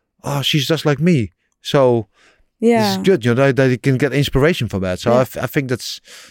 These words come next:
Speaker 1: yeah, I think that's so powerful. Just, just something that needs to be said. Uh,
Speaker 2: Yeah,
Speaker 1: uh,
Speaker 2: thank
Speaker 1: uh,
Speaker 2: you. No, and that's what, like, that's what I'm,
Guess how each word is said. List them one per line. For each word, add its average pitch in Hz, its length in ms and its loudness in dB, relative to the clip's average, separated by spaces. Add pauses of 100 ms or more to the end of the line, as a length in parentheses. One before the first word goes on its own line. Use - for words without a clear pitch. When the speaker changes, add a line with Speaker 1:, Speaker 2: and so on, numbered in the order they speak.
(100)
Speaker 1:
yeah, 139 80 0
I 113 40 0
think 127 160 -4
that's 117 140 -4
so 127 100 0
powerful. 107 340 0
Just, - 520 -4 (120)
just - 520 -10
something 110 300 -4
that 107 180 -2
needs 110 140 -4
to 98 80 -12
be 95 100 -6
said. 117 220 -2 (140)
Uh, 92 60 -8
Speaker 2:
Yeah, 220 200 -2 (140)
Speaker 1:
uh, - 100 -8
Speaker 2:
thank 240 300 4
Speaker 1:
uh, 202 40 0
Speaker 2:
you. 196 160 0
No, 269 180 2
and 254 100 2
that's 262 220 0
what, 269 280 4 (1080)
like, 226 340 0 (1000)
that's 262 240 2
what 262 140 2
I'm, 233 360 4